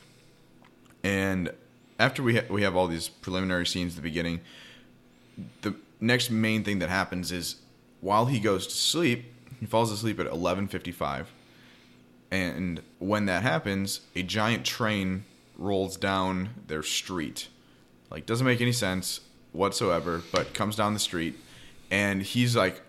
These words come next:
woken up 'cause the house is shaking and everything. And he runs outside to, like, go see what's going on. And when he does that,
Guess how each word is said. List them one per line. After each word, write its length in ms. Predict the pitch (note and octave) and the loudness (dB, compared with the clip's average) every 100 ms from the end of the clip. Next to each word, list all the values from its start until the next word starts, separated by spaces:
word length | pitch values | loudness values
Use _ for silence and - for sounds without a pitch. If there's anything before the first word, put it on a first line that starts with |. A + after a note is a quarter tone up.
| - | -2
woken 340 | G#2+ B2 A2 | 4 6 6
up 200 | A2 A2 | 2 2
'cause 160 | - G2 | 0 -6
the 100 | E2 | -6
house 340 | - F2+ F#2+ | -4 -4 -2
is 80 | F#2 | -2
shaking 380 | - F#2 F2 F#2 | -2 -2 -2 -4
and 60 | F2 | -4
everything. 400 | F2+ E2+ E2+ E2+ - - - - | -4 -4 -4 -8 -16 -20 -20 -8
And 220 | F#2+ G2+ | -4 -2
he 120 | G#2 G#2 | -2 0
runs 260 | A2+ A#2+ | 4 4
outside 400 | A#2 G2+ G2+ F2+ F2+ | 4 4 4 2 2
to, 80 | |
like, 160 | F2 F2 | -2 -2
go 140 | F2 | -2
see 180 | F2 F2+ | -2 -4
what's 180 | D#2+ D2 | -4 -6
going 220 | C#2 C2+ | -8 -10
on. 220 | G1+ - - - - - - - - - - - F#2 | -10 -14 -18 -20 -20 -20 -20 -20 -20 -20 -20 -16 -4
And 320 | F#2 F#2 E2 - | 0 0 -2 -2
when 220 | G2 G2 | -2 -2
he 100 | F#2 | -4
does 460 | F2+ E3+ F#3+ F#3+ F#2+ | 2 4 4 2 0
that, 320 | F2 G2 | 2 0